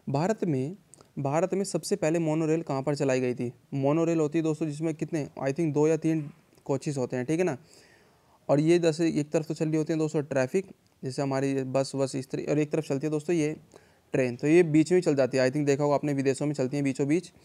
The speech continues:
इस तरह साइड में ट्रेन, मतलब कार बस स्कूटर ये चल रही हैं दोस्तों, साइड बीच में ट्रेन चली है। तो इस तरीके की मोनोरेल कहाँ चलाई गई थी?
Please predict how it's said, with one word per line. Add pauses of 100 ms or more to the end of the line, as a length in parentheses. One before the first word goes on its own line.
(400)
इस
तरह
साइड
में
ट्रेन, (100)
मतलब (680)
कार
बस
स्कूटर
ये
चल
रही
हैं
दोस्तों,
साइड
बीच
में
ट्रेन
चली
है।
तो
इस
तरीके
की
मोनोरेल
कहाँ
चलाई
गई
थी?